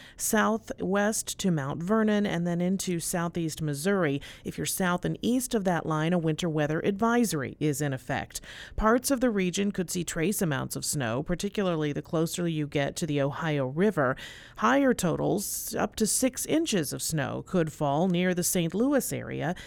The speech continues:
and along Interstates sixty-four and seventy.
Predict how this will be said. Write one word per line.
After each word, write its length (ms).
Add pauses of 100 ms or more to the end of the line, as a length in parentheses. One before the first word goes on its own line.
(120)
and 140
along 300
Interstates 600
sixty-four 760
and 280
seventy. 600